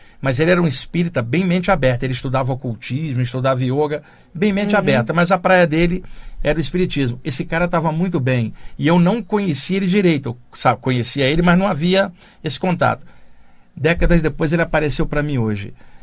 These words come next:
Speaker 1: Samira, não era uma bolinha de gás, não
Speaker 2: Uhum.
Speaker 1: era um anjo, não era uma divindade, era uma pessoa feliz.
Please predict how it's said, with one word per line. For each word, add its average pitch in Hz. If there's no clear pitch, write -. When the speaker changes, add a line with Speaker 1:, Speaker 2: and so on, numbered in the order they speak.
Speaker 1:
Samira, 143
não 175
era 170
uma 156
bolinha 135
de 123
gás, 110
não 202
Speaker 2:
Uhum. 175
Speaker 1:
era 160
um 143
anjo, 139
não 170
era 175
uma 156
divindade, 139
era 156
uma 170
pessoa 147
feliz. 165